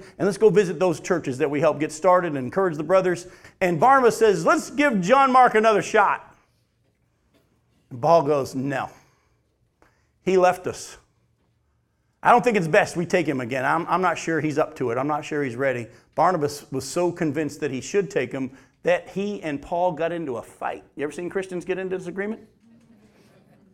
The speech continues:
They got in such a bad disagreement, they parted company. Barnabas took Mark,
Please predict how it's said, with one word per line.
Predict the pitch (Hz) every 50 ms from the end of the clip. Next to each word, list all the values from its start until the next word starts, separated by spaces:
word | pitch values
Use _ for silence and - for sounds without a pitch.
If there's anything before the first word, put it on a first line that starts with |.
| _ _ _ -
They | - 131 240
got | 277 294 277 254
in | 214 -
such | 240 247 180 202
a |
bad | 175 214 220 233 208
disagreement, | 233 185 208 202 233 254 254 254 - - - -
they | 165 160
parted | 160 - 202 196 190 185 170 -
company. | - 214 220 - 165 135 131
Barnabas | 117 113 143 160 175 180 170 175 165
took | - - 175 - -
Mark, | 156 170 202 220 -